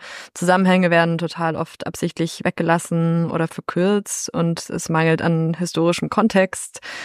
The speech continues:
und eben auch an der Fähigkeit, Zahlen ins Verhältnis zu setzen.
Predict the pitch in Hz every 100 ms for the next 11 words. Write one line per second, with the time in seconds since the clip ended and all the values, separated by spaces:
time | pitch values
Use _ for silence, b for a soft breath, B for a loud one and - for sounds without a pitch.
0 | B B 165 170 170 170 165 170 165 185
1 | 196 - 180 - 190 202 147 147 - 143
2 | - 143 - - - - - - 139 147